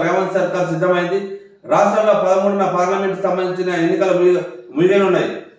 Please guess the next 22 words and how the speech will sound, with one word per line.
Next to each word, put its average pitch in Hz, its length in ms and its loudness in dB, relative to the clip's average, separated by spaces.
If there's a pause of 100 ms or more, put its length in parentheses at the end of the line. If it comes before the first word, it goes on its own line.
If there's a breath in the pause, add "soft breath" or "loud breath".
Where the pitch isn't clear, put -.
ఆ 165 140 2
తర్వాత 202 520 2
జూన్ 214 200 4
నాలుగున 208 420 2
పార్లమెంట్ 202 480 0
ఫలితాలు 190 360 4
రానున్నాయి. 185 480 2
ఫలితాలు 202 500 2
రాగానే 185 460 0
ఎన్నికల 202 320 0
ప్రక్రియ 190 360 0
ముగిసే 185 380 2
నాటికి 180 340 -2
ఎన్నికల 202 300 0
ప్రక్రియను 180 520 -2
పూర్తి 190 260 0
చేసి 180 380 -2
సిద్ధంగా 190 380 0
ఉండాలని 180 380 0
అధికారులను 185 520 0
ఆదేశించినట్లు 165 680 -2
తెలిసింది. 156 600 -6